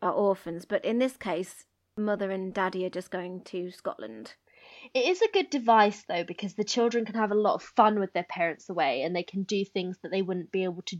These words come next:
Speaker 2: do if they were with mum and dad all the time.
Speaker 1: Absolutely.
Speaker 2: Very exciting, especially if you're seven or eight reading these books and these older children are on their own. And it just seems like totally normal things that older children would do.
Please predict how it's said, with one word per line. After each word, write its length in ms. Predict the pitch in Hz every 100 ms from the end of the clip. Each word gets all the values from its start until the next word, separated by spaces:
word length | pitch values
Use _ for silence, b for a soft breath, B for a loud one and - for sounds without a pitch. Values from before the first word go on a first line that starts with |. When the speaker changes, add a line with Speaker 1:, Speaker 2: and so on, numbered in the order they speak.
| -
Speaker 2:
do 400 | 190 175 170 175 _ _ _ _
if 220 | - - -
they 260 | 175 175
were 500 | 170 175 170 160 165 180
with 300 | 180 170 -
mum 220 | 170 160
and 100 | 160
dad 240 | 156 147
all 120 | 135 147
the 100 | -
time. 440 | - 151 139 180 - _ _ _ -
Speaker 1:
Absolutely. 800 | 269 185 - 202 185 - 170 185 _ _ _ _ b b _ _
Speaker 2:
Very 260 | - 185 165
exciting, 600 | 110 - - - - - -
especially 320 | - 269 294
if 80 | 247
you're 80 | 247
seven 340 | - 196 185
or 120 | 175
eight 200 | 165 -
reading 360 | 175 165 180 185
these 160 | 190
books 480 | 185 208 214 - - -
and 220 | 180 170
these 260 | 180 175 - -
older 300 | 196 180 185
children 500 | - 170 175 190 185 -
are 240 | 175 160
on 100 | 165
their 260 | 165 - -
own. 240 | 95 - - -
And 80 | 208
it 120 | 196
just 160 | - -
seems 160 | 180
like 120 | 170 -
totally 320 | - - 170
normal 260 | 170 151
things 280 | 180 165 127
that 80 | -
older 220 | - 165
children 340 | - - - -
would 140 | 175
do. 260 | - 165